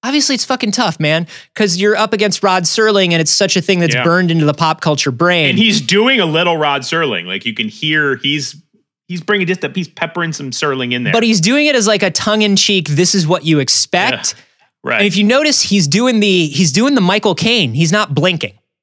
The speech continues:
Speaker 2: Yeah. Oh, yeah. <laughs> Yeah.
Speaker 1: He's being spooky. He's doing it like one of, one of the, uh,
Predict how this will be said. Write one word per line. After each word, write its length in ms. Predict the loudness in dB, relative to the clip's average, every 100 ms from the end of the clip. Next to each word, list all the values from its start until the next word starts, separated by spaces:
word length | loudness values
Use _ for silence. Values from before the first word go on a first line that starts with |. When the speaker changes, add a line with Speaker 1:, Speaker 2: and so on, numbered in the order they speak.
| _ _ _ _ -4
Speaker 2:
Yeah. 200 | -2 0
Oh, 100 | 0
yeah. 260 | 0 -2 -4 -10 -8 -10 -8
<laughs> 260 | -8 -6 -6 -10 _ -20 -20 -20 _
Yeah. 160 | -8 -4 0
Speaker 1:
He's 280 | 2 2
being 360 | 2 2 2 2
spooky. 600 | 0 0 0 0 -6 -10 _ _ _
He's 200 | 0 2
doing 280 | 2 0 2
it 140 | 0
like 240 | 2 0 0
one 260 | 0 0
of, 260 | 0 -2 -6
one 240 | -2 0 0
of 140 | 0
the, 320 | 0 2 0
uh, 420 | 0 -2 -2 -4